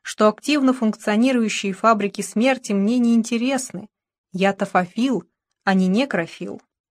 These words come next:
Но начало было обнадеживающим.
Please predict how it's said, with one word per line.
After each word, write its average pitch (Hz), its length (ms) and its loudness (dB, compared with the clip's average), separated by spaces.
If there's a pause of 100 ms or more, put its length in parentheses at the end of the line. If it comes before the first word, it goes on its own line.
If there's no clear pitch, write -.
(400)
Но 202 180 4
начало 240 560 4
было 240 360 4
обнадеживающим. 180 1300 0